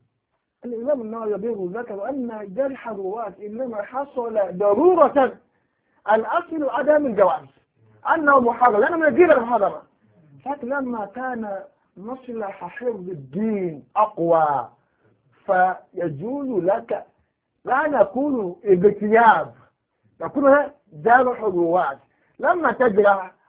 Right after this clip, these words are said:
حبيب الأدوية، ماذا يلوي؟ ماذا يلوي؟ تقول: "هو ممتاز، بارك الله فيك." يعني كل مز-، كل المسلمين لا يأخذ عنه شيئا.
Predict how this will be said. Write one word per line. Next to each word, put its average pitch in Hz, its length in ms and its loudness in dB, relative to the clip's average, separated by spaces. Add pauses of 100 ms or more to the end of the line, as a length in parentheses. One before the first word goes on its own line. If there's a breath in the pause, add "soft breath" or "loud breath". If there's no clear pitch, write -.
حبيب 196 480 -6
الأدوية، 180 580 0
ماذا 240 960 2
يلوي؟ 180 220 -4 (1900)
ماذا 320 300 4
يلوي؟ 247 260 2 (1080)
تقول: 220 320 -6
"هو 202 260 -2
ممتاز، 180 380 -6
بارك 170 240 2
الله 147 180 -6
فيك." 131 240 -14 (880)
يعني 156 200 -2
كل 240 260 -6
مز-، 175 400 -6
كل 226 240 -6
المسلمين 180 600 -12
لا 190 120 -6
يأخذ 190 480 -8
عنه 180 300 -12
شيئا. 139 240 -10